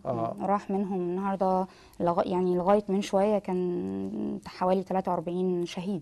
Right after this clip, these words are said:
Speaker 2: يعني.
Speaker 1: طبعًا ربنا يرحم هؤلاء الشهداء وي-، ويصبر أهاليهم.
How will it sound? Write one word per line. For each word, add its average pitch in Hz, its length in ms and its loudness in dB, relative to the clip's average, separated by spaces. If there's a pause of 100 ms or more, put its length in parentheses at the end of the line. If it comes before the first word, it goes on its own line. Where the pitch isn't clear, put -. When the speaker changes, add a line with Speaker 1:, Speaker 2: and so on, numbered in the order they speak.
Speaker 2:
يعني. 156 160 -6 (120)
Speaker 1:
طبعًا 131 280 -2
ربنا 135 400 -2
يرحم 131 420 -2
هؤلاء 131 380 -2
الشهداء 131 720 0
وي-، 127 640 -2
ويصبر 143 640 -2
أهاليهم. 143 420 -2